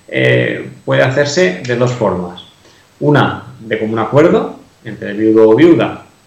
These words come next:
y los herederos del que ha fallecido, o también cabe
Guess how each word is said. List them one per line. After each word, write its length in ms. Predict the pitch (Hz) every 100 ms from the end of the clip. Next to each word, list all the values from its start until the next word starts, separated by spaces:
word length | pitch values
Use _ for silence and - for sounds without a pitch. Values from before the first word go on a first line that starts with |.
| _
y 100 | 127
los 200 | 107 -
herederos 600 | 98 98 107 113 - -
del 180 | 110 110
que 80 | 113
ha 80 | -
fallecido, 760 | 117 120 - 165 190 196 - - _ _ _
o 160 | 139 139
también 360 | 131 127 143
cabe 320 | 135 135 160